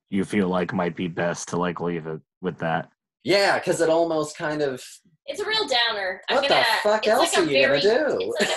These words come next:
Speaker 3: like a very
Speaker 2: <laughs>
Speaker 3: da-, dour
Speaker 1: Yeah.
Speaker 3: movie.
Speaker 2: Mm-hmm.
Speaker 3: There's, like, there was, like, at least some, like, camp and fun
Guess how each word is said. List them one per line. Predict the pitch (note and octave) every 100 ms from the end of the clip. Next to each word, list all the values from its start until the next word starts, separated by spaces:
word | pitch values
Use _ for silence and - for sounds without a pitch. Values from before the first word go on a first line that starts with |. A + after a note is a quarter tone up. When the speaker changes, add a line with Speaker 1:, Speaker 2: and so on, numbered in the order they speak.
| -
Speaker 3:
like |
a |
very | G3 - A#4
Speaker 2:
<laughs> | A4 - - -
Speaker 3:
da-, | G#4 - - - F4+ - - - F#3+ G3 A3
dour | A3 G#3 G3+ F#3+ F#3 - _ _ _ _ _ _ _ _ _ _ _ _
Speaker 1:
Yeah. | D#2+ D2
Speaker 3:
movie. | B1+ - - - - - - -
Speaker 2:
Mm-hmm. | A#2 B2+ A#2+ A#2
Speaker 3:
There's, | C4+ F4+ G4
like, | G4+ F#4+ -
there | G#4
was, | A4+
like, | A#4+ B4
at | -
least | G4 A4
some, | G#4 F#4
like, | C#4 - _ -
camp | A#3+ A3+ - _ G3+
and | A3
fun | _ F#3+ F#3 G#3 A#3 B3